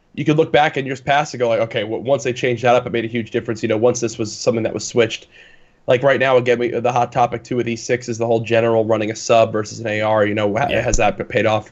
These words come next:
Speaker 1: Whatever, whatever. Again, we'll get into that. Um, but this is just one of those examples. I think the thing though that's, that, that everyone needs to keep in mind is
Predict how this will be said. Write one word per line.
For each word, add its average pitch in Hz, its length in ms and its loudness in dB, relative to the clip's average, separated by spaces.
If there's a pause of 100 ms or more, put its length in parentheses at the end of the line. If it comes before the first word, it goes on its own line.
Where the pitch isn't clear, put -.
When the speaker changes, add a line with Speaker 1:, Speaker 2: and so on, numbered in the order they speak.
Speaker 1:
Whatever, 107 300 -2
whatever. 104 300 0
Again, 107 280 0
we'll 104 100 -4
get 104 140 -2
into 104 140 -2
that. 104 240 2 (360)
Um, 123 420 4 (540)
but 143 140 2
this 160 140 0
is 156 80 -2
just 147 160 -2
one 160 120 4
of 147 60 2
those 135 100 -4
examples. 139 460 -2
I 123 80 -8
think 165 160 0
the 151 100 0
thing 175 400 -2
though 143 140 4
that's, 127 300 -4 (460)
that, 139 260 -2
that 131 260 2
everyone 139 440 -2 (100)
needs 143 240 -2
to 127 60 -8
keep 135 200 -4
in 123 80 0
mind 151 340 4
is 110 340 -4